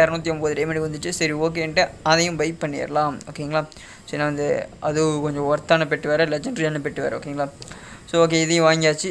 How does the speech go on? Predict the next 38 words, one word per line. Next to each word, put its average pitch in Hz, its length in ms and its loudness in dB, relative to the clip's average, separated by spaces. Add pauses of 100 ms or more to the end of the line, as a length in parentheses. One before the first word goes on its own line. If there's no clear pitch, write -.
இனிமேல் 175 320 4
வேறு 165 200 8
ஏதாச்சும் 165 300 0
spin 170 260 -6
பண்ணி 165 220 0
வாங்கலாமான்னு 160 560 2
யோசித்தேன். 185 580 0 (400)
But 151 200 4
ஆனால் 180 140 2
எனக்கு 156 160 0
வந்து 160 140 -4
பார்த்தீங்கன்னா 156 280 -2 (100)
offer 170 240 2
வந்து 165 160 2
ஐம்பத்தஞ்சு 160 380 0
தான் 165 100 4
வந்துச்சு. 160 260 -6
சரி, 160 220 2
ஓகே, 170 200 0
இதுக்கு 156 200 -4
மேலே 170 140 4
நம்ம 156 160 0
எதுவும் 156 180 -2
பை 160 80 2 (100)
பண்ணக்கூடாதுன்ட்டு 156 580 0 (500)
சரின்ட்டு 165 340 2
ஒரே 170 180 4
ஒரு 175 140 0
time 165 180 0
மட்டும் 170 200 2
refresh 180 280 0
பண்ணி 175 180 -2
இன்குபேட்டர் 180 360 2
வவுச்சர் 165 240 0
கீது 175 140 0
இருக்குது 160 200 0
பார்த்தான்னு 160 380 0
பார்த்தேன், 160 340 2